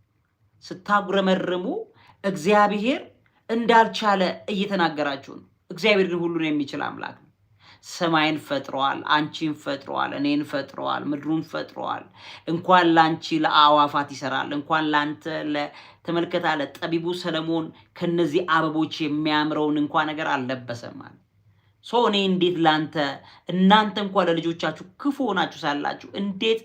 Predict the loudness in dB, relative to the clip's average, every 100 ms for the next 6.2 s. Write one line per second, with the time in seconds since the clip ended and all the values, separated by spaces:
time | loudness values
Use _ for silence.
0 | -4 -2 -2 -4 -6 -16 -20 -20 _ 8
1 | 8 6 2 -2 -6 -4 -2 2 4 4
2 | 2 -2 0 4 4 4 2 2 0 -4
3 | -10 -10 -18 _ _ 0 2 4 2 2
4 | 0 0 0 -2 -6 -6 -6 -2 0 2
5 | 2 4 4 2 -2 0 2 2 -2 -6
6 | -8